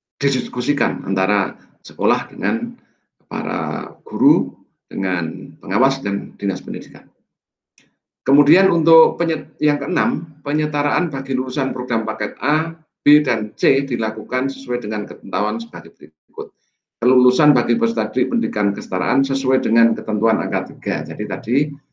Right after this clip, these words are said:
tetap harus punya rapor lengkap, memperoleh nilai sikap perilaku minimal baik, dan mengikuti ujian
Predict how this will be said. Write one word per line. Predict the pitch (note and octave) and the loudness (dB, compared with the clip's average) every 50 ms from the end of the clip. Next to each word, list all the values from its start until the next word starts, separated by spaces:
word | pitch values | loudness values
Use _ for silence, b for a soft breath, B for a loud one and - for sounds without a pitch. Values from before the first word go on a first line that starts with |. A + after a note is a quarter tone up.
| _ _ _ | _ _ _
tetap | - - - C3+ C3+ | -14 -8 -6 -6 -4
harus | - G#2+ G2+ F#2+ G2 G#2 A#2+ B2+ B2+ C3 | -2 -2 0 0 2 4 4 2 2 0
punya | - - G#2+ G#2 G2+ G2+ G#2 A2+ A#2 B2 B2+ B2+ B2 G#2 | -2 -2 0 2 2 2 2 2 2 2 2 2 0 0
rapor | F#2+ F#2 F#2 - - A2 - F2+ | -2 -2 -2 0 0 0 0 0
lengkap, | G2 F#2+ D#2 F2+ F#2+ G2 F#2+ F#2+ F2+ - - _ _ _ _ _ _ _ _ _ _ _ _ - | -2 -2 0 0 2 2 2 2 0 -2 -4 _ _ _ _ _ _ _ _ _ _ _ _ -2
memperoleh | A2+ A2+ A2 G#2 A#2 A2+ A2+ A#2 A#2+ B2 A#2+ A2+ | 0 2 2 2 2 2 4 6 6 4 4 2
nilai | A2 G#2+ A2+ A2+ | 2 2 2 0
sikap | - A2 - - A2+ A2+ A2+ | 0 -2 -4 -2 -2 -2 0
perilaku | G#2+ G#2+ G#2 G2+ F#2+ F#2+ - - A#2+ | 0 0 2 2 0 0 -2 -2 -2
minimal | A#2+ A#2 A2 G#2+ G2 F#2+ G2+ G#2 G#2 G2+ - E2+ | 0 2 2 2 2 2 2 0 -2 -4 -4 -4
baik, | E2 D#2+ G2+ C3 C#3 C3+ - - | -2 0 2 2 2 0 0 0
dan | A2 A#2+ A#2 | 2 4 4
mengikuti | A2+ A2+ A2 G#2+ G2+ G2 - - A2+ - - C3+ - | 4 4 2 0 -2 -2 -4 -8 -8 -4 -2 -2 -2
ujian | - - - - A2+ A#2 A#2+ - C4 - - - | -2 -2 -4 0 2 4 6 6 4 2 -2 -10